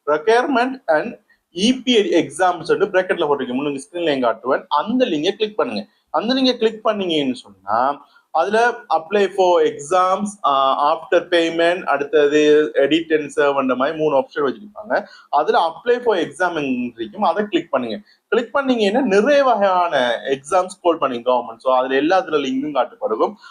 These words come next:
அதுல ஜி எஸ் அப்ளிகேஷன் வந்து இருக்கும். So ஜி எஸ் எக்ஸாமுக்குரிய முழு விரிவாக்கத்தை போட்டு போட்டிருப்பாங்க. அதுல இன்ஸ்ட்ரக்ஷன், கெசட், அப்ளைன்னு மூணு ஆப்ஷன் இருக்கும். உங்களுக்கு தௌசண்ட் ரெண்டு தொகையும் போட்டிருக்கும் அப்ளிகேஷன் ஃபீஸஸ்ல.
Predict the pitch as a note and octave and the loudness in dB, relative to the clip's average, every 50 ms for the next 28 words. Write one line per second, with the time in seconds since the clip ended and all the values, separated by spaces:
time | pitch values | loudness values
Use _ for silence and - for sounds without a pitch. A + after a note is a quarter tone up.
0 | - - - D3 D3+ D#3+ G3+ A#3 A3+ B3 B3 - E3 F3 G3+ A3 A#3 B3 A#3+ A#3 | -14 -4 -2 -2 -2 0 0 2 2 2 0 -2 -8 -4 -2 0 2 0 2 0
1 | A3 G3+ - F#3 F3 D#3+ E3+ D#3+ D#3+ E3 D3+ C#3+ C3+ C3 B2+ A#2+ A#2 - - - | -2 -2 -2 -4 -2 0 0 0 0 -4 -8 -6 -6 -4 -4 -4 -6 -6 -6 -8
2 | F#3+ G#3+ - _ _ _ _ _ D3+ C#3+ C#3 D3 E3 E3 D#3 D#3+ D#3 - D3 D#3+ | -8 -8 -8 _ _ _ _ _ 0 0 2 2 0 2 2 0 -2 0 0 -4
3 | D#3 D#3 D3 C#3+ D3 D#3+ E3+ E3 D#3+ D3+ D3 D#3+ F3+ F3+ D#3+ D3 D3 D#3 D#3 E3 | -4 -2 -2 -2 2 2 2 2 0 -2 0 2 2 2 2 2 0 2 2 0
4 | D3+ D3+ C#3+ C3+ B2+ B2 B2 B2 - - B2 A2+ - A#2 A2 - - A#2 - F#3 | -2 -2 -4 -6 -6 -6 -8 -10 -10 -6 -6 -6 -6 -8 -8 -2 -2 0 2 2
5 | F3 E3 E3 D#3+ D3+ D#3+ D#3 D#3+ - E3 D#3 D#3 - - F#3 G3+ G#3+ - _ _ | 0 0 0 -4 -4 -6 -8 -4 -2 -2 -2 -2 0 -2 -2 -2 -2 -6 _ _
6 | _ _ _ _ _ _ D3 D3 D3 D3 D#3+ F#3 G3+ G3+ - - C#3+ C#3 - - | _ _ _ _ _ _ 2 2 2 2 0 0 0 0 -2 -4 -4 -4 -4 -2
7 | F3+ F3 D#3 C#3+ C#3 E3 F#3 E3+ E3+ E3+ E3 D#3 - - - - C#3+ C3+ A#2+ A#2+ | 0 2 2 2 0 -2 -4 -2 -2 0 0 0 -2 -2 -4 -6 -6 -4 -4 -6
8 | A2 G#2 - F3+ G#3+ G#3+ - - C#3+ D3 D#3 D3+ D#3+ E3+ - _ _ _ _ D3+ | -6 -4 -4 -6 -6 -6 -8 -6 -4 -2 0 0 0 -2 -4 _ _ _ _ 0
9 | D3 D#3+ D#3+ E3+ D#3 C#3+ C#3 C#3 C#3 D3+ D3 D#3 D#3+ D#3+ D#3+ D#3 D3+ C#3 - A2+ | 0 2 0 0 0 0 0 0 -2 0 2 2 2 2 2 0 -2 -2 -2 -4
10 | A#2+ A#2+ - G#2+ G#2 G#2 A2 - C3 B2 B2 A#2+ B2 B2 - - B2 A2+ - A2+ | -8 -6 -6 -8 -6 -6 -8 -6 -4 -6 -6 -6 -8 -12 -10 -8 -10 -8 -8 -14
11 | A2 B2 E3 A3 | -4 -2 -2 -2